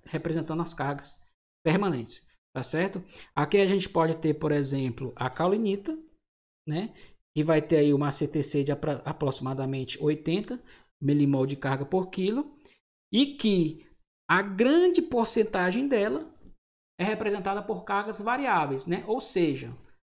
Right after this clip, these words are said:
a grosso modo, a gente pode dizer que as caulinitas têm pouca substituição isomórfica,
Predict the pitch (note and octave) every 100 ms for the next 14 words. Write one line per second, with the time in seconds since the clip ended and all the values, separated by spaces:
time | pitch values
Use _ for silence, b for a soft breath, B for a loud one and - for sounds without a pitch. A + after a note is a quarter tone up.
0 | _ D#3+ F#3 G3 G3 G3 G3+ G#3+ G#3+ G#3+
1 | G3+ G#3 F3+ E3+ E3+ F#3+ - G3+ G3+ F#3+
2 | G3 G3+ - A#3 - A#3+ C4 A#3+ A2+ A2
3 | - A2 - F3+ A3+ - b b _ F#3
4 | G#3+ A#3 F3+ C#3+ -